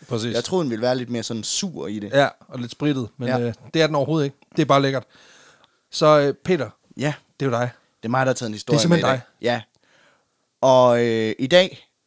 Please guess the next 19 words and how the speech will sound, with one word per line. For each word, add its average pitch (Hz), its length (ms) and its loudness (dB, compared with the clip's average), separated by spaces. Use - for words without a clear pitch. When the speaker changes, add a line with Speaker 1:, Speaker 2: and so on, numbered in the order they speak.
Speaker 2:
der 156 100 0
skal 147 180 -8
vi 135 60 0
om 143 120 2
på 131 100 -10
den 117 80 -6
anden 123 180 -2
side 113 380 -6
af 110 60 -6
jorden. 92 380 -10
For 123 100 -8
vi 143 160 0
skal 135 360 -4
til 123 240 -8
Kinas 147 460 -8
land 98 200 -10
i 95 80 -14
dag. 85 280 -14
Speaker 1:
Uh, 165 240 -2